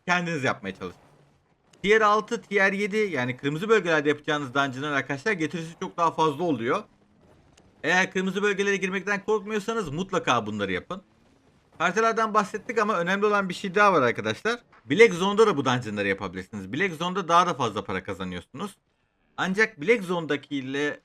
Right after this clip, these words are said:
Red Zone'dakinin arasındaki en büyük fark şu. Red Zone'da haritada şu anda kırmızı olan yani tehditte olan oyuncuları görebiliyorsunuz. Black Zone'da göremiyorsunuz.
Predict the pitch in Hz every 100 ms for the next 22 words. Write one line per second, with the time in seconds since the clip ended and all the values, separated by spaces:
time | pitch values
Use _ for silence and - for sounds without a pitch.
0 | 135 190 175 170 147 139 139 139 131 -
1 | 131 - 214 180 156 214 220 - 131 -
2 | _ _ _ _ 147 208 180 196 196 208
3 | 202 - _ _ _ _ _ _ _ _
4 | 160 196 196 190 202 190 - 180 180 -
5 | 170 170 160 190 151 123 110 107 - 123
6 | _ - 156 139 131 131 127 123 120 156
7 | 135 127 127 147 131 165 214 - _ _
8 | _ _ - 233 165 196 196 147 147 151
9 | 107 92